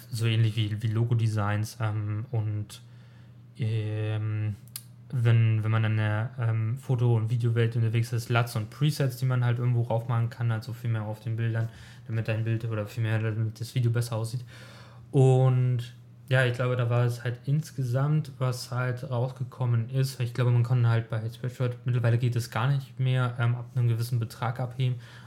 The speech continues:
Und ich glaube, es waren halt fünfundsiebzig Euro. Und ich finde, dafür ist es halt okay, wenn, wenn man mal überlegt, dass Spreadshirt halt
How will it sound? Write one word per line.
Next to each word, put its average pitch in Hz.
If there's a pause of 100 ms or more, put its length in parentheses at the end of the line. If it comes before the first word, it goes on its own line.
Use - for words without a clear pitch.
Und 117
ich 110
glaube, 110
es 104
waren 104
halt 104
fünfundsiebzig 110
Euro. 101
Und 104
ich 107
finde, 120
dafür 113
ist 113
es 117
halt 113
okay, 117
wenn, 110 (260)
wenn 113
man 113
mal 117
überlegt, 113
dass 110
Spreadshirt 117
halt 113